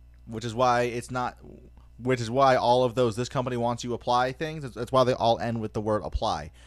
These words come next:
because they don't actually want you. Um, the job board just thinks you should apply. I've made that point. Moving on. So, um, when I s-, first started getting those emails a few months ago, um,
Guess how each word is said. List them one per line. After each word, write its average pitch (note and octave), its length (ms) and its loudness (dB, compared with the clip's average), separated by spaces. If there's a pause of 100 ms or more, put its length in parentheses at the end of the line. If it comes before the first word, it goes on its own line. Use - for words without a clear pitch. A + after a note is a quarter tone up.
(140)
because G#2+ 500 -6 (240)
they A2+ 80 -6
don't A2 200 -4 (280)
actually G#2+ 520 -4 (200)
want A2+ 340 0
you. G2 240 -6 (380)
Um, F#2+ 320 -6
the E2+ 100 -14
job A2 300 -2
board G2 140 -6
just F#2 120 -12
thinks G2 160 -8
you - 40 -16
should F#2+ 100 -10
apply. F2 380 -4 (140)
I've F#2 120 -10
made G#2+ 180 -4
that G2 160 -6
point. A2+ 260 -4 (140)
Moving G#2 280 -6
on. E2+ 180 -8 (280)
So, C3+ 420 -4 (880)
um, A#2 480 -4 (240)
when C#3+ 260 2
I D3+ 120 2
s-, C#3+ 140 -2
first B3+ 320 2
started D#3 240 0
getting A#2+ 260 2
those A2 200 -2
emails G2 640 -6
a A2+ 60 -12
few B2 200 -8
months A#2+ 240 -4
ago, E2 320 -8 (720)
um, G#2 540 2